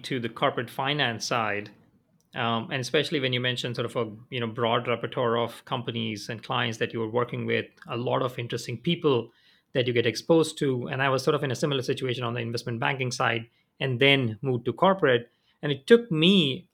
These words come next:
a while to reset my mind to be able to just focus on one single company twenty-four by seven, right? And so tell us kind of both, how did you make that move? What was the thought process behind moving from K P M G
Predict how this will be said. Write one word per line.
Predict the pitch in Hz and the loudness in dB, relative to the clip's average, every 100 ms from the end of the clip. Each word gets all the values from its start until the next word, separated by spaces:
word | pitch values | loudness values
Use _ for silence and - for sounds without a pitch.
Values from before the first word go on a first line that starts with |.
| - | -2
a | |
while | 135 127 131 139 135 | 2 4 4 4 0
to | - 139 120 | -4 -4 -2
reset | 131 127 - 156 - | -4 -2 2 2 2
my | 143 131 | 0 2
mind | 123 131 127 | 2 2 0
to | 120 | -2
be | 131 131 | -2 -2
able | 120 117 | -2 -2
to | 120 | -2
just | 143 185 190 | 2 2 0
focus | - 131 135 135 | -2 0 0 -2
on | 123 113 | -2 0
one | 117 120 131 131 - | 2 2 0 -10 -10
single | - 127 117 117 | -6 -4 -4 -4
company | 120 - 113 117 110 110 _ _ _ - | -6 -8 -8 -6 -6 -8 _ _ _ -6
twenty-four | 143 120 135 120 | -2 -2 2 2
by | - | 2
seven, | - 135 104 104 - - | 0 2 0 -4 -14 -10
right? | - 101 - _ _ _ - | -6 -6 -8 _ _ _ -8
And | 151 127 | -4 4
so | 156 127 127 _ _ _ _ | 4 4 0 _ _ _ _
tell | - 190 | 2 4
us | 180 - | 2 -2
kind | - 156 | 2 4
of | 147 - | 4 0
both, | 127 151 151 - | 6 6 6 -2
how | - 170 160 165 160 135 | -4 4 4 4 2 -2
did | 131 | -4
you | 131 | -2
make | 127 143 139 - - - | 0 2 0 -4 -20 -4
that | 127 123 - | 0 0 0
move? | 127 135 131 120 - _ _ | 0 2 2 -2 -10 _ _
What | 123 131 | 0 2
was | 131 | 0
the | 127 | -2
thought | 139 131 - | 0 0 0
process | 120 123 117 | -2 -2 -8
behind | 117 120 113 | -4 -4 -2
moving | 117 117 117 | -2 -2 -4
from | - 110 | -6 -8
K | - 120 | -4 -4
P | 127 | -4
M | 113 | -4
G | 107 120 117 117 | -4 -4 -4 -8